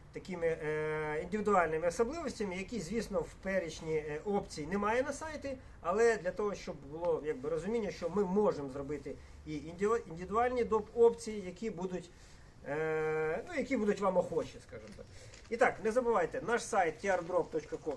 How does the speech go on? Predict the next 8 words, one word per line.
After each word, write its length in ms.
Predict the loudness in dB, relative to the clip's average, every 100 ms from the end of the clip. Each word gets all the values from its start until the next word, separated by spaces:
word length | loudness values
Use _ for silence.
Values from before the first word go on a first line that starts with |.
| -6
точка 260 | -8 -4
U 120 | 0
A, 240 | 6 4 4 -2
флагман, 500 | 4 4 4 0 -2 -2
е, 160 | 0 0
модель, 380 | 0 0 2 2 0 -8
е, 680 | -6 -4 -2 0 0 0 -2
Offroad 380 | 4 8 8 6